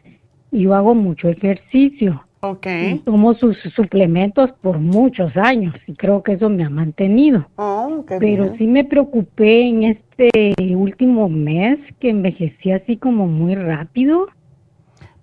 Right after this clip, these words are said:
Speaker 2: Pero vamos a ponerte una infusión rápido.
Speaker 1: Sí, me gustaría, la verdad, que voy a ir a hacerme
Speaker 2: La
Speaker 1: <laughs> siempre. Por eso
Speaker 2: antienvejeciente,
Speaker 1: llamo,
Speaker 2: ya
Speaker 1: yo
Speaker 2: mismo.
Speaker 1: regularmente, sí, no descanso, ya no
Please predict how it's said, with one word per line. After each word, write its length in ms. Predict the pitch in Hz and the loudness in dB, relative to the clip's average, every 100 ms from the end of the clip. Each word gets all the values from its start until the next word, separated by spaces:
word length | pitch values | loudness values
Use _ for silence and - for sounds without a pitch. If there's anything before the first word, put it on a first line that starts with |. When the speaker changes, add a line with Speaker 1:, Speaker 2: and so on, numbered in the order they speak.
| - | -8
Speaker 2:
Pero 120 | 190 | -4
vamos 320 | 190 220 269 | -4 -2 -2
a 60 | 240 | -2
ponerte 380 | 233 208 220 269 | -4 -6 -6 -6
una 140 | 262 | -6
infusión 840 | 233 214 185 202 175 180 190 226 254 | -6 -8 -8 -6 -6 -4 -4 -4 -4
rápido. 840 | 196 180 220 - 320 208 151 131 - - | 0 0 -2 -4 -6 -6 -8 -12 -4 6
Speaker 1:
Sí, 320 | 277 302 339 | 8 8 6
me 140 | 339 | 6
gustaría, 960 | 294 277 247 - 233 214 220 277 349 302 | 6 6 4 2 4 4 6 6 6 4
la 140 | 247 214 | 4 2
verdad, 540 | 196 190 214 285 285 | 0 0 0 0 0
que 120 | 262 | -2
voy 260 | 208 220 240 | 0 2 2
a 100 | 254 | 2
ir 160 | 262 247 | 2 0
a 60 | |
hacerme 400 | 247 247 - 370 330 | 0 0 4 6 6
Speaker 2:
La 180 | 349 - | 4 2
Speaker 1:
<laughs> 160 | 339 | 0
siempre. 560 | - 277 339 339 262 262 254 | 2 2 2 2 2 2 2
Por 140 | 254 254 | 2 4
eso 140 | 285 330 | 4 4
Speaker 2:
antienvejeciente, 60 | 330 | 2
Speaker 1:
llamo, 260 | 294 294 262 | 4 2 4
Speaker 2:
ya 160 | 269 | 2
Speaker 1:
yo 60 | 285 | 2
Speaker 2:
mismo. 280 | 311 302 330 | 0 2 2
Speaker 1:
regularmente, 920 | 240 311 285 277 285 311 330 381 381 _ _ - _ _ - | 2 0 2 2 2 2 2 0 -2 _ _ -20 _ _ 6
sí, 280 | 311 277 202 | 6 6 2
no 180 | 240 277 | 4 6
descanso, 880 | 320 320 - 269 294 349 359 403 415 _ _ - - | 4 2 0 0 0 0 2 0 -4 _ _ -16 -4
ya 160 | 247 | 0
no 100 | 262 | 2